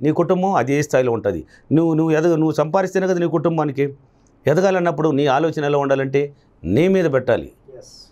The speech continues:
Speaker 1: నిన్ను గురించి నువ్వు ఆలోచించు, నీ కుటుంబాన్ని గురించి ఆలోచించు. అంటే అప్పుడు నీ భవిష్యత్తు ఏంది అని తెలుస్తుంది నీకు.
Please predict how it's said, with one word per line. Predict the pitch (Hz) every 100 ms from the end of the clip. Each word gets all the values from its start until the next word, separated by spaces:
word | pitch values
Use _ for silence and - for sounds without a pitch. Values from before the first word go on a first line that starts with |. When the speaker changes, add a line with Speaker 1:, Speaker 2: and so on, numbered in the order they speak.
| _
Speaker 1:
నిన్ను | 85 151 202
గురించి | 196 214 180
నువ్వు | 190 160
ఆలోచించు, | 175 156 160 - - _ 120
నీ | 151
కుటుంబాన్ని | 160 147 196 202 196
గురించి | 180 165 156
ఆలోచించు. | 139 123 113 - -
అంటే | 156 160
అప్పుడు | 185 135 165 165
నీ | 165 160 170
భవిష్యత్తు | 151 123 185 208 156
ఏంది | 185 190
అని | 180
తెలుస్తుంది | 151 165 165 147
నీకు. | 120 92 87